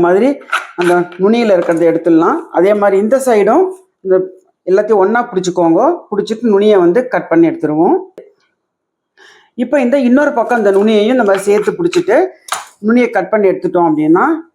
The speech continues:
அதுக்கப்புறம் நடுவுல ஒண்ணு, again இதை பிடிச்சிட்டு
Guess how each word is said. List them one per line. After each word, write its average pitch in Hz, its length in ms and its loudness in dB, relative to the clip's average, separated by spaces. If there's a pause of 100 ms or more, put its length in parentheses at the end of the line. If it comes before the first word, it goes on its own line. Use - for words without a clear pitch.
(220)
அதுக்கப்புறம் 220 500 -2 (1400)
நடுவுல 180 420 2
ஒண்ணு, 202 220 2 (800)
again 175 440 0
இதை 175 220 4
பிடிச்சிட்டு 190 440 -2